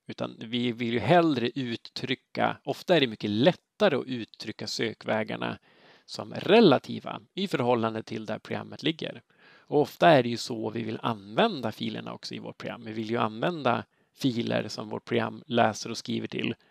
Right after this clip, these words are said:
som ligger där vårt program ligger. Och så har vi den här hjälpklassen Files som har massa olika spännande metoder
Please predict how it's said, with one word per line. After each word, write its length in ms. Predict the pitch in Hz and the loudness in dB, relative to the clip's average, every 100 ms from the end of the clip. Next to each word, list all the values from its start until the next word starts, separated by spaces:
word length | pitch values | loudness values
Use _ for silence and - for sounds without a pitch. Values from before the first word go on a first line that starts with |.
| _ - | _ -12
som 240 | - 139 | -6 -2
ligger 360 | 107 117 113 113 | 0 0 0 0
där 180 | 117 113 | 0 -2
vårt 160 | 113 | -4
program 300 | - 180 185 | -2 -2 -2
ligger. 400 | 110 - - - - _ _ _ _ _ _ _ _ _ _ _ _ _ _ _ _ _ _ _ _ _ _ _ _ _ _ _ _ _ _ _ _ _ _ - | -6 -10 -10 -10 -16 _ _ _ _ _ _ _ _ _ _ _ _ _ _ _ _ _ _ _ _ _ _ _ _ _ _ _ _ _ _ _ _ _ _ -4
Och 160 | 208 | -2
så 80 | - | 4
har 80 | 156 | 4
vi 100 | 139 | 6
den 80 | 127 | 4
här 60 | |
hjälpklassen 1800 | 127 123 110 - _ - - _ _ _ _ - 127 113 127 - 107 107 | 6 6 4 0 _ -18 -18 _ _ _ _ -2 2 4 4 0 -6 -6
Files 640 | - 147 208 220 180 - | 2 4 4 2 -2 -2
som 200 | - 131 | -2 -2
har 80 | 113 | -4
massa 300 | 113 107 123 | -2 -2 -4
olika 280 | 110 110 117 | -4 -8 -10
spännande 460 | - 110 107 107 117 | -6 -6 -6 -10 -10
metoder 500 | 117 156 190 196 | -4 0 4 4